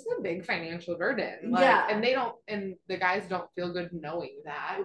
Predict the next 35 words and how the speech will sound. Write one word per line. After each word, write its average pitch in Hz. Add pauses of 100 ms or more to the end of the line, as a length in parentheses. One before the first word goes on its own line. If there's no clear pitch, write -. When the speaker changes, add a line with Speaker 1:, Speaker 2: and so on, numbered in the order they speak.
Speaker 1:
you 359
Speaker 2:
Right. 185
Speaker 1:
know? 160
They're 185
like, 175
"Well, 240
blah, 220
blah, 220
blah." 208
Well, 196
at 247
least -
Jake 165
doesn't. 190
Speaker 2:
Yeah. 185
Speaker 1:
I 185
don't 185
know 170 (220)
if 180 (180)
Speaker 2:
No. 196
Speaker 1:
Ben's 190
like, 175
"You're 262
seeing 262
me 240
no 226
matter 208
how 208
broke 202
you 185
are." 170
<laughs> 254 (180)
Speaker 2:
Yeah, 233 (100)
it, 247 (140)
it 247